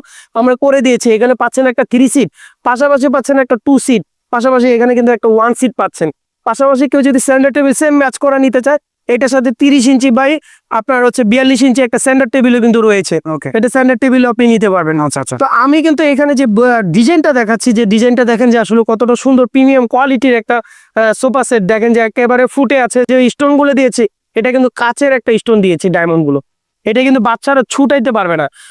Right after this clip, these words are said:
Speaker 1: অনেক সময় বলে যে বাচ্চারা ধরে কি টান দিলে কি ছুটে যাবে কিনা, না, এটা কাচের ডায়মন্ড, এটা আপনি ভিতর থেকে বাঁধা, আপনি টান দিলেও এটা খুলতে পারবেন না, এত শক্ত করে আমরা বে-, বেঁধে দিয়েছি। এটা কালার কাস্টমাইজ করতে পারবেন, ফেব্রিক কাস্টমাইজ করতে পারবেন, সব ধরনের কাস্টমাইজই কিন্তু আপনি চাইলে করতে পারবেন আপনার রুম অনুযায়ী।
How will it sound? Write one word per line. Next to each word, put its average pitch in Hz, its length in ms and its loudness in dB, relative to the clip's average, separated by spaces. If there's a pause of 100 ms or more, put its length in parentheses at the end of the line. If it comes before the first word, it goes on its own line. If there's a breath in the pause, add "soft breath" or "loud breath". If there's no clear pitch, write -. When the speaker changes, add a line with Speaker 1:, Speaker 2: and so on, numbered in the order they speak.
(120)
Speaker 1:
অনেক 240 180 -2
সময় 269 200 2
বলে 269 200 0
যে 240 100 0
বাচ্চারা 220 340 -2
ধরে 220 260 0
কি 247 120 0
টান 240 260 0
দিলে 247 140 2
কি 226 100 2
ছুটে 269 260 2
যাবে 240 220 0
কিনা, 202 180 0
না, 214 140 0 (100)
এটা 214 180 0
কাচের 247 360 -4
ডায়মন্ড, 208 360 0
এটা 196 120 0
আপনি 214 140 -2
ভিতর 208 260 0
থেকে 233 180 -2
বাঁধা, 196 320 -2 (440)
আপনি 214 160 -4 (120)
টান 254 260 0
দিলেও 277 220 2
এটা 277 160 0
খুলতে 226 280 0
পারবেন 180 280 0
না, 240 100 0 (340)
এত 220 180 -4
শক্ত 240 320 -2
করে 269 200 2
আমরা 254 160 0
বে-, 196 280 0
বেঁধে 208 220 2
দিয়েছি। 190 320 0 (320 loud breath)
এটা 240 160 -2
কালার 262 300 -2
কাস্টমাইজ 277 460 -2
করতে 269 260 -2
পারবেন, 269 280 2 (180)
ফেব্রিক 240 280 -2
কাস্টমাইজ 269 460 -2
করতে 269 260 -2
পারবেন, 269 260 0
সব 240 260 -2
ধরনের 262 240 2
কাস্টমাইজই 240 540 0
কিন্তু 269 200 2
আপনি 254 160 -2
চাইলে 240 240 0
করতে 233 280 -2
পারবেন 220 240 2
আপনার 214 260 -2
রুম 226 180 2
অনুযায়ী। 175 380 0